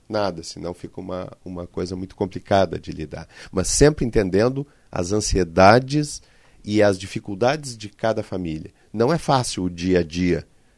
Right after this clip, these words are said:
quando a gente tem um indivíduo, um filho, um familiar com transtorno do espectro autista. Ah,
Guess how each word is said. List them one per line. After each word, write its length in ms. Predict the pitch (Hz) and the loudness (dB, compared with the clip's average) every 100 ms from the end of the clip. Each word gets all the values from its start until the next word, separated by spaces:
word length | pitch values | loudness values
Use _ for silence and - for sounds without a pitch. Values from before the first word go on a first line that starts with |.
| _ _ _ _ _ _ _ | _ _ _ _ _ _ _
quando 300 | 110 101 98 | 2 4 2
a 40 | |
gente 280 | 90 90 - | -2 -4 -8
tem 400 | - 90 107 113 - | -4 -2 -4 -6 -12
um 300 | 92 92 92 | -10 -8 -8
indivíduo, 960 | 90 82 82 82 90 110 123 123 120 92 | -8 -12 -14 -8 -4 -4 -4 -4 -4 -4
um 120 | 82 | -8
filho, 760 | - - 95 117 123 123 120 113 - _ | -12 -8 -4 -4 -4 -4 -4 -6 -14 _
um 120 | - 85 | -12 -6
familiar 640 | 90 87 82 82 95 110 | -4 -4 -2 0 0 0
com 160 | - 92 | -4 -12
transtorno 480 | 95 85 - 85 78 | -8 -8 -6 -8 -8
do 60 | |
espectro 420 | 76 - 76 - | -12 -10 -10 -10
autista. 480 | 78 - - - - _ _ _ - - - | -12 -12 -16 -16 -20 _ _ _ -20 -12 -4
Ah, 180 | 80 | -4